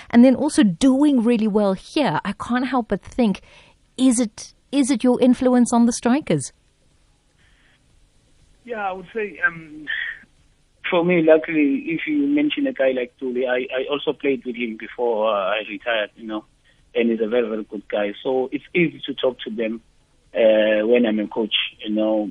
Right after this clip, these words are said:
Speaker 2: Majora, I played with him. It's easy to talk to them when I'm a coach. And I've done it with also the M D C boys,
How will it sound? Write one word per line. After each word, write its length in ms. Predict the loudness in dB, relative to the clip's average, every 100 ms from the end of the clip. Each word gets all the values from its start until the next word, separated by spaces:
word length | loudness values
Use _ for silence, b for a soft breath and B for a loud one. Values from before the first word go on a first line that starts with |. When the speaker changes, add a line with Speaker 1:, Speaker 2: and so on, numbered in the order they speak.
| -6
Speaker 2:
Majora, 540 | -4 -4 0 0 2 0
I 60 | -2
played 240 | -4 -4
with 120 | -8
him. 260 | -6 -6 -8 _
It's 140 | -20 -10
easy 200 | -10 -8 -14
to 60 |
talk 240 | -10 -10 -10
to 80 |
them 220 | -6 -4 -2
when 140 | -4
I'm 120 | -4
a 60 | -4
coach. 240 | -8 -6 -2
And 140 | -2
I've 80 | -2 0
done 320 | 4 4 4 -2
it 140 | -6 -6 -6
with 140 | -4 0
also 380 | -2 2 2 2
the 160 | 0
M 120 | -2
D 180 | -4 -8
C 80 | -10
boys, 300 | -6 -4 -6